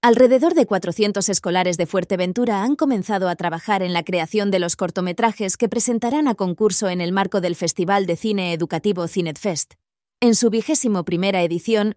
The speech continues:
Fuerteventura Film Commission ha posibilitado la participación de quince centros educativos majoreros,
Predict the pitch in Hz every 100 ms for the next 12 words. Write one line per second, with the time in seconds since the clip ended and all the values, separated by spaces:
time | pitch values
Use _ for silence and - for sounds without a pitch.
0 | - - 202 185 185 180 180 233 202 -
1 | 220 202 190 208 202 226 - 196 - 254
2 | 269 - 233 190 170 - 214 190 170 175
3 | 165 170 190 175 - 285 254 196 269 277
4 | 226 175 220 220 208 185 170 165 156 208
5 | 180 165 175 156 180 190 156 147